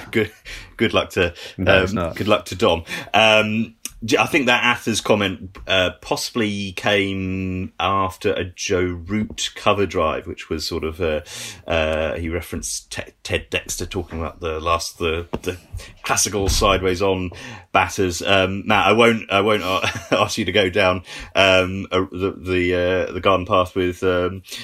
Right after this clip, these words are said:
Speaker 1: Lord Ted, but, um, Joe Root had, had a, uh, magnificent test, um, aside from the captaincy on that fifth morning. Um, he is in, um, well, he's in purple form.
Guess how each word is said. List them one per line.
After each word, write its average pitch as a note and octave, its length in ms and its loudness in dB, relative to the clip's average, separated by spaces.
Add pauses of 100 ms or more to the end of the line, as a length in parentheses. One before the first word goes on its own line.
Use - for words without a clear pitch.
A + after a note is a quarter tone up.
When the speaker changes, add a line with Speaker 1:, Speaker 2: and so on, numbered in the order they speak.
(140)
Speaker 1:
Lord G2 220 0
Ted, F#2+ 460 2
but, A2 400 4
um, A2 420 2
Joe C#3+ 220 6
Root A2 320 0
had, A2 300 2 (200)
had G#2 320 0
a, G2 420 0
uh, F#2 220 2 (100)
magnificent G#2 560 -2
test, - 540 -2 (320)
um, F2+ 480 2 (640)
aside B2+ 520 2
from G2+ 320 -2 (120)
the B2 100 -2
captaincy - 560 -4
on D2+ 140 -4
that - 240 -4
fifth F#2+ 220 0
morning. F2+ 400 -2 (340)
Um, G2 640 4
he A2 360 2
is G2+ 340 -4
in, F#2+ 480 0
um, F#2+ 400 0 (280)
well, A2+ 100 4
he's A2 120 2
in B2+ 160 2
purple A#2 540 2
form. G#2 480 4